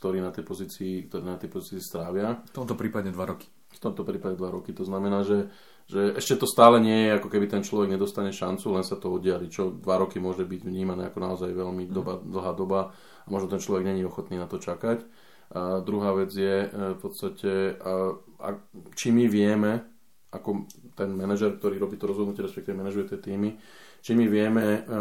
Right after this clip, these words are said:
Speaker 1: prečo takéto rozhodnutie nastalo. Hej, to znamená, že či,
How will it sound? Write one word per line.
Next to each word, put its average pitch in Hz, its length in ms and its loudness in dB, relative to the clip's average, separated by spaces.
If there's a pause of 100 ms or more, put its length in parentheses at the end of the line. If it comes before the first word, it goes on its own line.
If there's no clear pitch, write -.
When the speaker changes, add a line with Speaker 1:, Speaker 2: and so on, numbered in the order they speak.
(180)
Speaker 1:
prečo 101 240 0
takéto 101 320 -2
rozhodnutie 95 480 -2
nastalo. - 480 -10
Hej, 92 160 -10
to 92 80 -6
znamená, 98 320 0
že 98 160 -4
či, 104 400 2